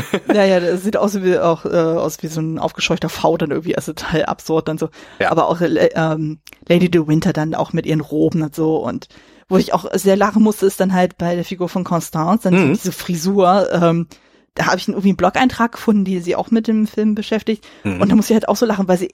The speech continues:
Speaker 1: exakt dieselbe Frisur dann auch in einem Film hatte, der aber halt zu ihrer Zeit dann spielte, also
Speaker 2: Mhm.
Speaker 1: eigentlich, äh, im zwanzigsten Jahrhundert, wo
Speaker 2: Mhm.
Speaker 1: du denkst, äh, Moment mal, wir liegen hier drei <laughs> Jahrhunderte auseinander.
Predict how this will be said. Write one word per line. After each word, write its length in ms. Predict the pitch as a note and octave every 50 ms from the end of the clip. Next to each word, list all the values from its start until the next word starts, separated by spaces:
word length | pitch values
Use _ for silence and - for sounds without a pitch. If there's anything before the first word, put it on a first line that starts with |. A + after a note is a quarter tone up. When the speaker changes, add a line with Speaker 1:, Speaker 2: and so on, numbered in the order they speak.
| - -
Speaker 1:
exakt 520 | - F#3 - - - F#3+ - - - -
dieselbe 380 | G3+ G3+ F3 F#3 G3+ A#3 - E4
Frisur 640 | - - D4 C4+ E3 D#3+ E3+ E3+ F#3 G3+ A#3 D#4 - _ _ _ _ _ _ _ _
dann 180 | - F#3+ G#3 -
auch 220 | - - G#3+ G#3
in 100 | A#3 A3
einem 80 | G#3 G3+
Film 320 | - - - A#3 A#3+ A3+
hatte, 140 | A3+ A3 A3+
der 220 | G#3+ G#3+ G3 D3+ F#3+
aber 260 | G#3 G3+ G3 - F#3+
halt 200 | F#3+ F#3+ F#3+ -
zu 160 | - - F#3+
ihrer 300 | F#3+ - A#3 C#4 - D#3+
Zeit 300 | - - - F3+ D#3 -
dann 100 | - D#3
spielte, 400 | - - - - D#3 D#3+ - - -
also 160 | E3 E3 G#3
Speaker 2:
Mhm. 40 | C4
Speaker 1:
eigentlich, 500 | D4 - B3+ F3+ F3+ F#3 F3 - - -
äh, 180 | F3 F3+ - -
im 140 | F3+ F3+ D#3+
zwanzigsten 380 | - A#3+ C4+ A3 G3 E3 D#3+
Jahrhundert, 340 | D#3 G3 E3 D3+ E3 - -
wo 80 | - -
Speaker 2:
Mhm. 80 | G3+
Speaker 1:
du 80 | G3 F#3
denkst, 180 | F#3+ F3 D#3 - -
äh, 640 | B1 - - - G3 G3+ G#3 G#3+ G#3 G3+ G3+ G3 G3+
Moment 360 | F#3+ F3+ E3+ F3+ G#3+ B3 -
mal, 100 | - E3
wir 80 | E3 F#3
liegen 140 | E3 F#3 G3
hier 120 | F#3+ G#3 -
drei 180 | - - F#3+
<laughs> 260 | F3+ F#3 F#3+ - -
Jahrhunderte 420 | A#3 G3+ D#3+ - A3 - - - -
auseinander. 640 | - - - F#3+ A3 G3+ B3+ D4 C4 - G3 B3+